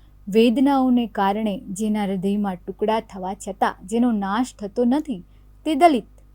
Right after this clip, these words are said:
જે ખંડિત કરેલો અને કચડાયેલો હોય છે, જે એક વર્ગનું પ્રતિનિધિત્વ કરે છે, એને આપણે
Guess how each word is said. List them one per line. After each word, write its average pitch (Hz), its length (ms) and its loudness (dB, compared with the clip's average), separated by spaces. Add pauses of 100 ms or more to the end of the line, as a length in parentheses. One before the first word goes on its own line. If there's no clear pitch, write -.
(840)
જે 240 180 -2
ખંડિત 226 600 -2
કરેલો 262 440 0 (220)
અને 214 300 -4
કચડાયેલો 202 720 -4
હોય 190 280 -4
છે, 202 340 -14 (600)
જે 240 300 0
એક 240 340 2
વર્ગનું 208 440 0
પ્રતિનિધિત્વ 202 800 -6
કરે - 260 -4
છે, - 260 -12 (600)
એને 226 240 0
આપણે 214 420 -6